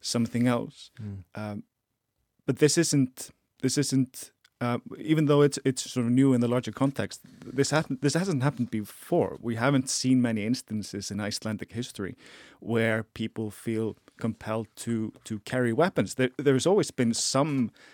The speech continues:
Speaker 1: uh, aspects of youth culture that's violent and, and
Speaker 2: Mm.
Speaker 1: sort of fighting has been, been something that we've seen a lot. Um, but this type of, of young people carrying weapons,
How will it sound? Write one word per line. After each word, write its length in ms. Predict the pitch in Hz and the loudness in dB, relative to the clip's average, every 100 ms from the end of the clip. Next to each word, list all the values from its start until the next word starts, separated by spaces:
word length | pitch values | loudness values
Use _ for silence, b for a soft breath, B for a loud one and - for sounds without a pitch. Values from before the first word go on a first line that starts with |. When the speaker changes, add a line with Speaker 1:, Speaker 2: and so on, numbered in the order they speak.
| b _ _ _ | b _ _ _
Speaker 1:
uh, 60 | 107 | -8
aspects 500 | 104 117 143 123 - | 0 0 2 -2 -2
of 80 | 113 | -2
youth 200 | 120 - | -2 0
culture 340 | 123 117 107 | -2 -2 -4
that's 260 | 101 104 - | -6 -8 -6
violent 600 | 107 127 135 127 127 - | 0 2 4 2 -2 -8
and, 180 | 98 92 | -8 -10
and 160 | 98 98 | -8 -8
Speaker 2:
Mm. 40 | |
Speaker 1:
sort 160 | 90 98 | -6 -10
of 80 | 98 - | -12 -16
fighting 600 | - - 120 123 123 120 | -10 -2 0 0 -2 -2
has 160 | 110 - | -2 -6
been, 300 | - 117 107 | -4 -2 -4
been 140 | - 110 | -6 -8
something 560 | - 113 - 117 107 - | -6 -8 -4 -4 -4 -6
that 200 | 107 113 | -8 -6
we've 180 | 113 - | -6 -4
seen 420 | 123 120 117 123 B B B B - | 0 2 0 -4 B B B B -8
a 80 | 110 | -2
lot. 380 | 120 143 - - B B B B | 0 -2 -6 -20 B B B B
Um, 300 | 117 110 117 - _ _ | -8 -6 -8 -12 _ _
but 120 | - - | -6 -6
this 400 | 110 123 160 - | -4 -2 0 -2
type 400 | - 147 143 - | -2 2 2 2
of, 320 | 123 - - - | -2 -2 -12 -12
of 500 | 117 110 107 - _ _ _ _ | -6 -4 -6 -12 _ _ _ _
young 300 | 101 117 117 | -4 -2 -2
people 400 | - 117 - 110 | -4 -8 -8 -10
carrying 500 | - 107 107 101 98 | -8 -6 -6 -6 -4
weapons, 640 | 127 - 120 107 - | -4 -2 -2 -4 -8